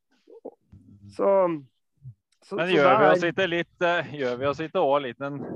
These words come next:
Speaker 2: liten bjørntjeneste? Jeg er helt enig med deg, Christian. Men nå er det jo, eh... Jeg har jo noen, noen, mange som sier jeg har nytt fjøs, det er snart femten år gammelt. Det begynner absolutt å bli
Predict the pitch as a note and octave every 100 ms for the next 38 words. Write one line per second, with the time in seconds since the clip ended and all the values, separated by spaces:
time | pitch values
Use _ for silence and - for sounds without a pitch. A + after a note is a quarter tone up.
0 | - C3+ C3 B2+ C3 G#2 A2+ A2+ C#3+ C#3+
1 | C#3 C3+ C3 C3 G2+ G2 A2 A#2+ A#2+ A#2
2 | A#2 C#3+ C3 - D3+ D3+ - - - _
3 | _ G2+ D#3 C3+ A2+ B2+ D3 D3+ A#2 G#2+
4 | - C#3 C3+ C3+ C3 - - - - -
5 | - A#2+ C3+ B2 A#2 B2 A#2+ A#2 A2+ A#2
6 | A#2 - G2 A#2 A2+ A2 A#2+ C#3+ C#3 G#2
7 | A#2 A#2+ A2+ A2+ G#2+ G#2 A2 A2+ - A#2
8 | B2 - B2 A2+ A#2 G#2+ - G2+ - A2
9 | G2+ G#2 A2 B2 A#2 - - B2 A2 G#2
10 | G#2+ - A2 - A2+ G#2